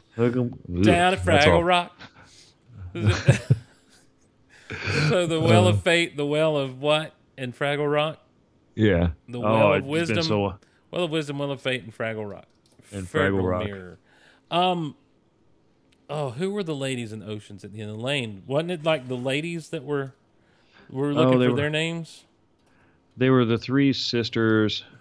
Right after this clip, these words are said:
Speaker 1: and nobody is helping us in the chat. Maybe they've all tuned out as we
Speaker 2: They
Speaker 1: try
Speaker 2: have.
Speaker 1: to.
Speaker 2: They have. They've completely tuned out. Um,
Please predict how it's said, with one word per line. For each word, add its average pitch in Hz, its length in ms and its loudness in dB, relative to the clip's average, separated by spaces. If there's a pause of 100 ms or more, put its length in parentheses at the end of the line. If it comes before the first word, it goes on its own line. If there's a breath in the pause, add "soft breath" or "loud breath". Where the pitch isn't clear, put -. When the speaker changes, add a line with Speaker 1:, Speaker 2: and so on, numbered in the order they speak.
(160)
Speaker 1:
and - 200 -6
nobody 101 360 2
is 87 120 0
helping 95 320 -2
us 85 160 -6
in 85 80 -4
the 82 100 -6
chat. 98 540 -2
Maybe 90 240 -4
they've 87 160 -2
all 87 160 2
tuned 92 240 0
out 92 140 2
as 87 100 -2
we 135 80 0
Speaker 2:
They 120 60 -2
Speaker 1:
try 101 180 2
Speaker 2:
have. - 80 -6
Speaker 1:
to. - 280 -6 (440 soft breath)
Speaker 2:
They 143 140 -6
have. 131 220 -2
They've 139 200 -4
completely 123 580 -8
tuned 110 320 -8
out. 104 300 -6 (100)
Um, 127 520 -6